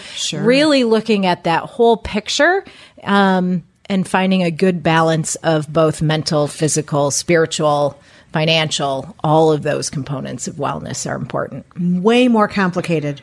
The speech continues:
Speaker 1: probably,
Speaker 2: Yeah.
Speaker 1: than what many people think about
Speaker 2: Exactly.
Speaker 1: just a gym membership and how about a New Year's resolution diet.
Speaker 2: Yes, exactly.
Speaker 1: A little
Speaker 2: And, you
Speaker 1: more
Speaker 2: know,
Speaker 1: depth.
Speaker 2: the other thing, too, is we really like to help the organization design and develop an incentive plan that's gonna help them carry that all out. So,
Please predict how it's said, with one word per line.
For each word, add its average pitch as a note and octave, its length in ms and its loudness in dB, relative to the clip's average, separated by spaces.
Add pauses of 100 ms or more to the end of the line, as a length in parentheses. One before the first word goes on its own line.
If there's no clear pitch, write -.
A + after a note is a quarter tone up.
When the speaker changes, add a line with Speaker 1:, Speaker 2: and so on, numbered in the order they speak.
Speaker 1:
probably, F#3 380 -2
Speaker 2:
Yeah. - 100 0
Speaker 1:
than G3 160 -8
what C#4 120 -6
many C4 440 2
people C4 320 0
think A3+ 240 -2
about G3+ 340 0
Speaker 2:
Exactly. A#3 300 2
Speaker 1:
just A3 100 0
a - 40 4
gym A#3+ 100 -2
membership A3 580 -2
and G3+ 140 -4
how G#3+ 80 -4
about G#3+ 160 -4
a G#3 80 -4
New G#3 100 -4
Year's G#3+ 220 -4
resolution F#3+ 500 -8
diet. F#3 220 -4
Speaker 2:
Yes, A3+ 440 0
exactly. G3+ 640 0
Speaker 1:
A - 20 2
little B3+ 140 0
Speaker 2:
And, C4 100 2
you - 20 2
Speaker 1:
more C#4 60 2
Speaker 2:
know, C#4 80 4
Speaker 1:
depth. C#4 100 2
Speaker 2:
the D4+ 140 -2
other G#4+ 180 4
thing, A#3+ 280 0
too, C4 300 0
is F#3 160 -4
we A3+ 120 -2
really C#4 280 2
like G3 220 2
to F#3+ 100 -2
help F#3+ 280 -2
the F#3 100 0
organization E3 720 -2
design F#3 400 0
and E3+ 100 0
develop D#3+ 460 0
an D#3 80 -4
incentive D#3 640 -4
plan C#3 320 -6
that's C#3 240 -8
gonna D3 180 -4
help D#3 320 -4
them D3 240 -6
carry D#3 360 -10
that D3+ 220 -6
all C#3+ 220 -6
out. G2 340 -4
So, E3 460 4